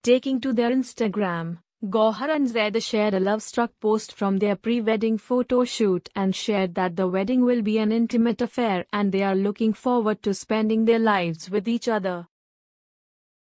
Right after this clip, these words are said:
Gauhar Khan shared a couple of pictures in which the duo can be seen colorful traditional outfits. They look much in love and a match made in heaven.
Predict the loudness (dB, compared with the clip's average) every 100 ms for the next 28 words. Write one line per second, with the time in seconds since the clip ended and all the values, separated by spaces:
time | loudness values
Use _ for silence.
0 | _ -6 0 2 2 -4 -6 -2 0 0
1 | -2 0 0 0 -2 -2 0 0 -2 -4
2 | -4 -4 -2 -2 0 0 0 -2 -4 -4
3 | -2 0 2 2 2 -2 -2 -4 -2 0
4 | 0 0 -2 0 0 0 0 -2 -2 -2
5 | 0 2 4 2 0 -6 -8 -8 -20 -20
6 | _ _ _ -2 2 4 2 -2 0 0
7 | 2 0 2 2 0 0 0 0 0 -2
8 | -2 0 2 2 0 0 -2 -2 -4 -6